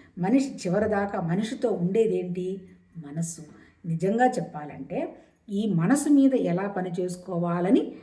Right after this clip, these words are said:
చెప్పటం జరిగిన శాస్త్రమే భగవద్గీత అని హండ్రెడ్ పర్సెంట్ చెప్పచ్చు. ఎందుకు దేవుడు ఇలా ఉన్నాడు, అలా ఉన్నాడని ఏం చెప్పలా.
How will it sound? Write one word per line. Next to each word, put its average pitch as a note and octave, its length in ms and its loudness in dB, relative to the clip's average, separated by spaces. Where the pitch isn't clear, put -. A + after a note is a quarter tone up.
చెప్పటం F3 360 -2
జరిగిన E3+ 300 2
శాస్త్రమే E3+ 640 -4
భగవద్గీత E3 560 -2
అని A#3 100 -2
హండ్రెడ్ E3 400 -4
పర్సెంట్ F3+ 320 -8
చెప్పచ్చు. - 480 -16
ఎందుకు G3+ 260 0
దేవుడు F3 400 -2
ఇలా F3 220 -4
ఉన్నాడు, F3 500 0
అలా E3+ 200 -2
ఉన్నాడని F3 520 0
ఏం E3 80 -4
చెప్పలా. E3 420 -10